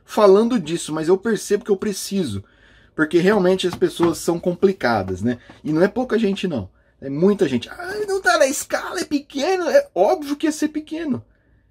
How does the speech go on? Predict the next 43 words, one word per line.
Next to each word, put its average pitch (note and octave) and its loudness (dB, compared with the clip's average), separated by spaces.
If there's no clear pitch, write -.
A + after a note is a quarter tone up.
Já E3+ 2
vai A#3 4
dar D4+ 6
trabalho C#4+ 0
da D#3+ 0
galera C#4 4
comprar F#3 -2
ele C3+ 2
assim, G3+ -4
expor G#3+ 0
ele D#3+ 2
junto C#3 -6
com C3+ -4
os A2 -2
outros, C#3 -2
né? C3 -4
Por - -20
conta C3 -2
do A#2+ -2
espaço. C#3+ -4
Você - -10
imagina C#4+ 0
se C4 -4
ele A#3+ -2
tivesse F#3+ -4
um B2 -2
metro? C#3 -8
Bora A#3 4
começar A3+ 2
as G3 -2
comparações, F#3 0
porque D#3+ -6
esse E3+ -8
aqui E3+ -8
precisa, A2 -4
tá? A2+ -4
Eu - -12
tô C#3 0
falando C#3 4
da A#2 0
caixa, D3 0
caixa, A#2 -4
caixa. D3 -6